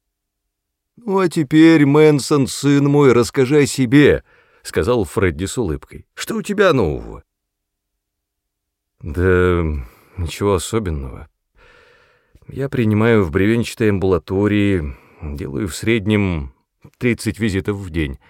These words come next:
Лечу большей частью шахтёров и их семьи». «Невелик успех», — соболезнующе покачал головой Фредди.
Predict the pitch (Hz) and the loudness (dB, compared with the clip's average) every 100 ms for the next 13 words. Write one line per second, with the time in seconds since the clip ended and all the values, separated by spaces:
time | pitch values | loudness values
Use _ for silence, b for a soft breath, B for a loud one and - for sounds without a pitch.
0 | b b b b b b b _ - 127 | b b b b b b b _ -14 -12
1 | - - 139 127 98 117 - 85 113 110 | -12 -4 -2 -2 -2 -2 -4 -6 -6 -6
2 | - 101 - 87 - 90 98 98 - 98 | -6 -6 -4 -4 -4 -2 0 0 -4 -6
3 | 85 - 117 104 65 - _ _ _ _ | -6 -6 -6 -6 -8 -14 _ _ _ _
4 | _ _ _ _ _ _ _ _ _ _ | _ _ _ _ _ _ _ _ _ _
5 | _ _ _ - 143 156 156 127 135 139 | _ _ _ -10 -4 0 2 4 4 2
6 | 147 - - 113 90 69 - - b b | -2 -6 -4 0 0 -2 -8 -20 b b
7 | b - 160 127 98 117 101 113 107 - | b -12 -6 -2 0 0 0 -2 -2 -6
8 | - - - 107 101 104 98 80 87 - | -8 -8 -4 -2 -2 -2 -2 -2 -6 -8
9 | 90 64 55 - | -8 -8 -12 -20